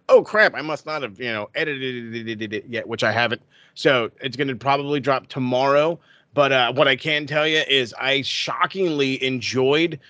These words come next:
our return episode, which was Survivor Series nineteen ninety-six,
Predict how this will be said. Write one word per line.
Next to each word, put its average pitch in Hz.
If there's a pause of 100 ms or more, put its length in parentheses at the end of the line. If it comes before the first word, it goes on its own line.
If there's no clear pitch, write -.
(180)
our 135
return 135
episode, 160
which 127
was 135
Survivor 135
Series 143
nineteen 135
ninety-six, 127